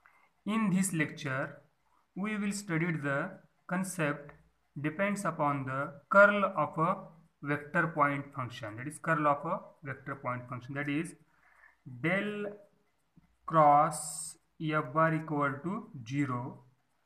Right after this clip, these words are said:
then this F bar is called as a irrotational. F is called as irrotational if del cross F bar equal to zero. That is the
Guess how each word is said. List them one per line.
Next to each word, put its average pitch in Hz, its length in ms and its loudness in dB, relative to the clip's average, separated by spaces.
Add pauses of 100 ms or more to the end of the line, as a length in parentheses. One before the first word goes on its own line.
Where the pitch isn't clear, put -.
(160)
then 151 520 0 (520)
this 165 320 -4
F 160 280 0
bar 170 340 6
is 165 180 -4
called 135 400 2
as 123 240 -4
a 175 240 -2 (1080)
irrotational. 143 960 -2 (2000)
F 190 300 2
is 185 140 -4
called 170 240 4
as 156 80 0
irrotational 160 680 2
if 151 160 -2
del 202 300 0 (120)
cross 156 400 8
F 147 200 -2
bar 151 160 6
equal 147 300 -2
to 170 80 -4
zero. 131 180 -4
That 127 120 -6
is 165 140 -2
the 202 180 -4